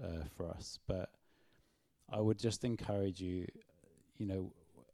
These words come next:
wor-, worship is an incredible way to, to learn who we are in Christ. Um, it's the first place I go to when I'm in a difficult situation, when I'm struggling with something.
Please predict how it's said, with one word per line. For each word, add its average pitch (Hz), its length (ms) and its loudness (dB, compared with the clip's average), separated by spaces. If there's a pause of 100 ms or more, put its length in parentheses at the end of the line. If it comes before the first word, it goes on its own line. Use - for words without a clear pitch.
(340)
wor-, 110 400 4 (140)
worship 113 520 6 (640)
is 98 640 0 (1200)
an 107 120 -2
incredible 101 580 4
way 92 280 4 (160)
to, 90 380 0 (320)
to - 140 -2
learn 90 640 2 (560)
who 110 120 8
we 101 140 8
are 90 240 0
in 92 160 -2
Christ. - 640 -8 (760)
Um, 87 720 2 (720)
it's - 140 -6
the 120 120 6
first 123 360 6
place 110 240 4
I 98 60 2
go 98 180 6
to 92 200 -2
when 107 180 4
I'm 104 140 4
in 101 100 4
a 95 80 2
difficult 95 420 0
situation, 90 880 -2
when 92 160 -2
I'm 87 100 -4
struggling 92 460 0
with 90 80 0
something. 87 540 -6